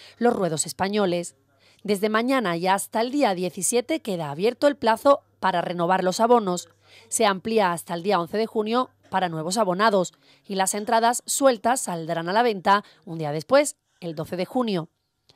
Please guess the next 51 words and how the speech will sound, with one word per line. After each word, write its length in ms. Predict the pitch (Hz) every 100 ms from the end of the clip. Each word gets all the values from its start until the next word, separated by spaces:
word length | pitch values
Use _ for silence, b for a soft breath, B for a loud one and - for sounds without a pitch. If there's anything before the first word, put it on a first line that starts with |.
| b b -
Las 200 | 196 -
taquillas 440 | 233 285 285 285
de 100 | 269
la 120 | 254
plaza 360 | 247 262 254 247
están 320 | 196 - 196
abiertas 600 | 175 190 214 - 277 277 b b b
de 100 | 180
lunes 340 | 208 233 196
a 60 | 185
viernes 500 | 180 208 233 277 277 -
de 160 | 185 175
diez 200 | 233 202
de 80 |
la 100 | 175
mañana 340 | 165 165 165 151
a 20 |
dos 160 | 160 156
de 80 | 208
la 140 | 262
tarde 440 | 226 214 214 226 B B B
y 100 | 247
de 120 | 285
cinco 480 | - 202 190 240 190
a 80 |
ocho 260 | 156 151 160
de 100 | 156
la 120 | 160
tarde, 420 | - 185 185 170 b b b
y 120 | 190
el 120 | 170
sábado 540 | 160 226 208 175 135 - -
doce 360 | 175 233 269
de 120 | 277
mayo 400 | 254 202 196 214 b b b
de 160 | 196
diez 180 | 196 285
de 80 | 226
la 120 | 233
mañana 480 | 240 196 190 190 190 -
a 80 |
una 240 | 165 151 143
de 80 | 160
la 120 | 185
tarde. 420 | 214 196 165 156 _ _ b b b _ _
También 420 | 202 190 196 190
se 120 | 180
pueden 280 | 180 190 185
adquirir 460 | 175 - 214 214 - _
en 140 | 214
internet 640 | 185 160 170 160 220 277 -